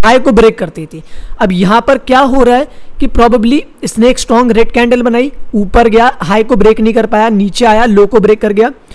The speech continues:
दोबारा ऊपर गया, double top type scenario बनाया, अपने हाई को break नहीं कर पाया है और दोबारा नीचे आया और दोबारा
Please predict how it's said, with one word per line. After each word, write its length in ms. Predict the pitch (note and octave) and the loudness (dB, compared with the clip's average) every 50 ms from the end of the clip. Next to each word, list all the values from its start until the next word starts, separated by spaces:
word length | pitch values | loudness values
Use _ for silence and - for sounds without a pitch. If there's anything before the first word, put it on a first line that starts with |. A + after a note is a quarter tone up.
| - - - - - - | -20 -20 -20 -18 -12 -4
दोबारा 400 | G3 F#3 G#3+ F#3 G#3+ G#3 A#3 B3+ C4 | 0 0 2 4 4 4 4 4 2
ऊपर 280 | C4 A#3+ B3+ C4 B3 | 2 2 0 -2 0
गया, 220 | A#3 G#3+ A#3+ C4 C#4+ - - _ _ - - - | 2 0 0 0 -2 -6 -18 _ _ -16 -12 -6
double 340 | F3+ E3 A3 A3 A#3+ C4+ C4 - - | -2 0 0 2 2 0 0 0 0
top 280 | - C4+ C4+ C4+ - - | 2 2 2 2 0 0
type 180 | - C#4+ C#4+ - | 0 2 2 2
scenario 420 | - - B3 A#3 A#3+ A#3+ B3 B3+ | 2 2 0 0 2 2 2 2
बनाया, 280 | A3 A3+ A3+ B3 C4+ - - - - - - - - - - A3 - - | 2 2 0 0 -2 -2 -6 -8 -10 -10 -12 -14 -18 -20 -18 -18 -10 -6
अपने 220 | - G3+ - A#3 C4 | -4 -2 0 0 2
हाई 220 | G#3+ G3+ A3+ B3+ | 2 2 2 0
को 140 | B3 - D4+ | 0 0 -2
break 360 | A#3 F#3+ F#3+ G3+ A3+ A3+ - | 0 2 2 2 2 2 2
नहीं 120 | A3 A3 G3+ | 0 0 2
कर 120 | A3 G#3+ | 0 -2
पाया 280 | - - G3 G3 F#3 E3 | -2 -4 -4 -4 -4 -6
है 120 | D#3 C#3+ - - - - - - - - | -8 -10 -14 -18 -20 -20 -18 -6 -2 0
और 100 | A3 G#3+ | 0 2
दोबारा 400 | F#3+ G#3+ G#3 G#3 G#3+ A#3 C4 C4 | 2 4 4 4 4 4 4 4
नीचे 300 | A#3+ B3 A3+ - - B3+ | 2 2 0 0 2 2
आया 280 | A#3 A3+ A#3 B3 C#4+ - - - - - - - | 4 4 4 2 0 -2 -10 -14 -12 -8 -4 -2
और 120 | A#3+ A3 | 0 0
दोबारा 500 | G3 F#3+ A3 G3+ G#3+ G#3 A3 A#3 B3 - | 2 2 2 4 4 4 2 2 0 -2